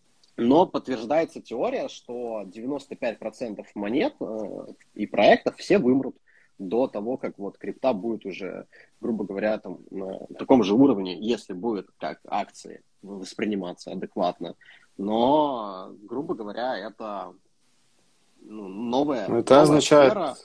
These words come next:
Speaker 2: это означает
Speaker 1: И
Speaker 2: то, что должны прийти регуляторы, должен быть какой-то, э, всё равно возможность, э, регулирования всей этой системы,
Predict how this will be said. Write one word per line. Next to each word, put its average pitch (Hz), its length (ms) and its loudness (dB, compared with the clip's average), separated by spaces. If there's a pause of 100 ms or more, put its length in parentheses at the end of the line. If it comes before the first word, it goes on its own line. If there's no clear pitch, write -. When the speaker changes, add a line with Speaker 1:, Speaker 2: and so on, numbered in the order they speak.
(140)
Speaker 2:
это 139 200 2
означает 135 500 2
Speaker 1:
И 107 40 -4
Speaker 2:
то, 135 120 2
что 120 580 0
должны 113 280 -2
прийти 113 320 2
регуляторы, 117 540 4
должен 107 260 -12
быть 101 140 -12
какой-то, 104 640 0 (560)
э, 101 760 -4
всё - 260 4
равно 113 220 6
возможность, 110 1040 2
э, 101 760 2
регулирования 113 720 6
всей 101 200 -2
этой 95 140 -2
системы, - 500 -6